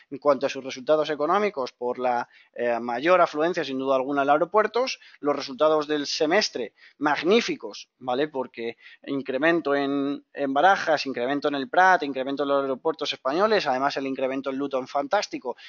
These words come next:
incremento en lo que ha sido el alquiler de vehículos, ha dado muy buen rendimiento en los duty free, estos, eh, nuevas, eh,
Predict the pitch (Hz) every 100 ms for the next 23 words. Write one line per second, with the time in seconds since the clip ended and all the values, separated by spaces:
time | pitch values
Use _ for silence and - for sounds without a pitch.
0 | - - - 135 156 160 151 147 156 -
1 | 185 156 120 - - - 135 135 120 143
2 | 135 139 151 196 180 151 170 214 196 165
3 | 131 120 - - 135 135 139 139 170 196
4 | 190 170 151 147 165 190 214 185 - 143
5 | 147 - 170 202 - - - - 160 147
6 | 170 147 - 160 147 143 143 139 139 135
7 | _ _ 151 156 160 160 156 - 147 139
8 | 135 135 135